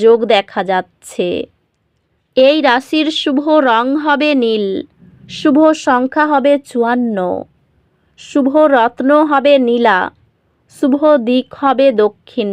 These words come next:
দিক। তো বন্ধুরা, ভিডিওটি এই পর্যন্তই।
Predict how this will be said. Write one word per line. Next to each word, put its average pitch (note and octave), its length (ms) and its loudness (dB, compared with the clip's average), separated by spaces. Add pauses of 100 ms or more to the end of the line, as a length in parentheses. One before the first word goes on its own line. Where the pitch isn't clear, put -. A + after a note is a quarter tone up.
(120)
দিক। F#3 300 -4 (960)
তো D#4 140 2
বন্ধুরা, B3 640 0 (280)
ভিডিওটি C#4 600 0 (180)
এই A#3 200 4 (100)
পর্যন্তই। G#3 880 0